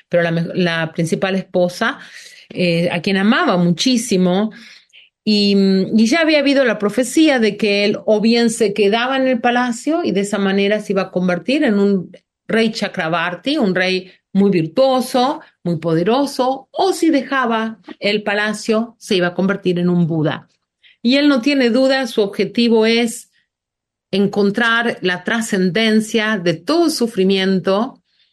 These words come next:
y, y entonces se va, abandona el palacio, este, a pesar de que tratan de prevenirlo, cierran todas las compuertas, el padre no quiere para nada que se vaya,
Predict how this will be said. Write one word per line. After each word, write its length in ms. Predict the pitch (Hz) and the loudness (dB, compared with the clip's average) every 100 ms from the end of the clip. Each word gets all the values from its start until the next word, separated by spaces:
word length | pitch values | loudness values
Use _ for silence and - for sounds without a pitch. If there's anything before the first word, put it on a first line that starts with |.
| _ _ _ _ - | _ _ _ _ -6
y, 580 | 202 180 175 170 170 170 _ _ | -2 2 2 2 -2 -4 _ _
y 240 | - 190 180 | -6 -2 0
entonces 580 | 175 180 190 196 233 226 | 0 0 -2 -2 -4 -2
se 160 | 285 | -2
va, 360 | 254 170 - _ _ - | 0 -2 -8 _ _ -10
abandona 500 | 165 170 180 220 233 | -6 -4 0 2 2
el 120 | 220 | 0
palacio, 800 | 208 254 294 294 277 277 262 - _ _ _ _ _ _ _ | -2 -2 -2 -2 0 2 0 -4 _ _ _ _ _ _ _
este, 720 | 175 156 147 - 170 165 160 | -2 -2 -4 -2 0 0 0
a 120 | 147 175 | -2 -2
pesar 300 | 170 220 196 | -2 -2 -2
de 100 | 156 | -2
que 80 | |
tratan 340 | 175 208 196 180 | -2 -2 -2 -2
de 100 | 165 | -2
prevenirlo, 960 | 156 156 160 226 240 220 220 214 214 214 - - | -4 -4 0 2 2 2 2 2 0 -4 -14 -16
cierran 460 | - 202 185 165 160 | -4 -2 -2 -2 2
todas 240 | 226 208 | 0 0
las 140 | 180 - | -6 -6
compuertas, 1040 | 160 147 - 233 226 220 - 202 202 202 | -6 -6 0 0 0 -2 -4 -2 -2 -2
el 160 | 175 160 | -4 -2
padre 340 | 196 190 180 | -4 -2 0
no 200 | 190 226 | 2 2
quiere 280 | 233 220 220 | 0 0 0
para 280 | 214 165 165 | -2 -4 -2
nada 260 | 196 208 | -2 -2
que 100 | 202 | -4
se 120 | 190 | -4
vaya, 540 | 175 185 196 196 196 | -2 -2 -4 -4 -4